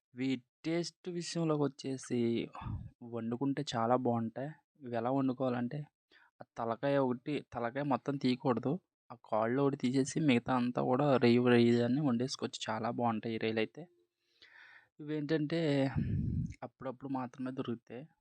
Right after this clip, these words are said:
సంవత్సరానికి ఏదో ఒకసారి ఎవరో ఒకరైతే పెంచుతూ ఉంటారు. ఇంకో విషయం ఏంటంటే, ఈ రొయ్య కన్నా, రొయ్యకున్న కాళ్ళకు ఉన్నాయి చూడండి డెక్కలు,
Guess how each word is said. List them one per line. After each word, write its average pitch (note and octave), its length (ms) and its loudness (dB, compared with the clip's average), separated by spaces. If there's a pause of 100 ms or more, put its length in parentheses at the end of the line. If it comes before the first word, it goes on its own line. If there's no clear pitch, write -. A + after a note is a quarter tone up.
సంవత్సరానికి A#2 560 -6
ఏదో A#2+ 160 0 (100)
ఒకసారి A#2 480 -10 (120)
ఎవరో A#2 340 0 (180)
ఒకరైతే B2 500 -12
పెంచుతూ A#2+ 400 -16
ఉంటారు. B2 400 -8 (680)
ఇంకో E3 240 -2
విషయం D#3+ 320 6
ఏంటంటే, D3+ 320 6
ఈ C3 100 10
రొయ్య B2+ 340 10
కన్నా, F#3 360 10
రొయ్యకున్న D3 480 12 (100)
కాళ్ళకు C3+ 440 8
ఉన్నాయి C#3 240 8
చూడండి B2+ 280 6
డెక్కలు, A#2 420 4